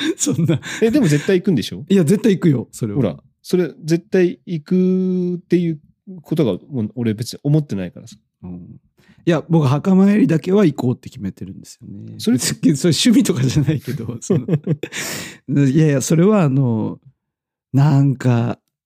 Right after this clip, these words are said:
Speaker 1: 墓参りだけはこう、ご先祖様にみたいなのをね、すごく感じるんですよ。いやね、
Speaker 2: うん。
Speaker 1: これはね、いや、また話長くなりますけど、この、僕の、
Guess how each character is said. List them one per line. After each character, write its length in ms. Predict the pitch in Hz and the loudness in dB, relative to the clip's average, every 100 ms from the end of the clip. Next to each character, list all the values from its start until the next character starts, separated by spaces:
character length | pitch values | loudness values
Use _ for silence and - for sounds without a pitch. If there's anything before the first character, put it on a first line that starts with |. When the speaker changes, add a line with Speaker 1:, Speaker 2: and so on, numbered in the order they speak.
| _ | _
Speaker 1:
墓 340 | 139 139 170 | -4 -2 0
参 280 | 175 180 185 | 0 0 -2
り 100 | 175 | -2
だ 140 | 143 160 | -2 0
け 120 | 214 | 2
は 200 | 185 147 | 2 2
こ 140 | 156 | -2
う、 60 | 139 | 0
ご 160 | 143 | 2
先 220 | 143 170 170 | 2 2 0
祖 100 | 143 | 0
様 240 | 165 143 | 0 0
に 140 | 143 | 2
み 100 | 139 | 0
た 100 | 127 | 0
い 40 | 127 | -2
な 80 | 113 | -2
の 300 | 104 104 - | -8 -12 -12
を 100 | 107 | -8
ね、 140 | 117 113 | -4 -2
す 180 | - 170 | 0 2
ご 140 | 208 | 2
く 120 | 147 | 2
感 220 | 139 143 | 0 0
じ 80 | 135 | -2
る 80 | 139 | -2
ん 40 | |
で 40 | 120 | -4
す 140 | - | -8
よ。 120 | 107 - | -12 -2
い 60 | 143 | 0
や 80 | |
ね、 140 | 135 147 | 0 -2
Speaker 2:
う 20 | |
ん。 40 | |
Speaker 1:
こ 180 | - - | -4 -2
れ 60 | 202 | 0
は 140 | 190 | 2
ね、 420 | 185 175 156 180 - _ _ _ _ _ _ _ _ _ | 4 4 2 0 -8 _ _ _ _ _ _ _ _ _
い 40 | 135 | 0
や、 40 | |
ま 120 | 123 | 0
た 120 | 123 120 | 2 2
話 280 | 135 127 | 2 2
長 200 | 127 139 | 0 0
く 60 | 127 | 0
な 80 | 120 | -2
り 60 | |
ま 140 | 113 117 | -4 -8
す 80 | - | -10
け 80 | |
ど、 140 | 104 101 | -10 -10
こ 80 | - | -6
の、 60 | - - - - _ _ - - - - _ | -8 -8 -18 -20 _ _ -20 -20 -20 -20 _
僕 300 | - 135 135 | 0 0 2
の、 400 | 160 170 165 156 | 2 4 2 0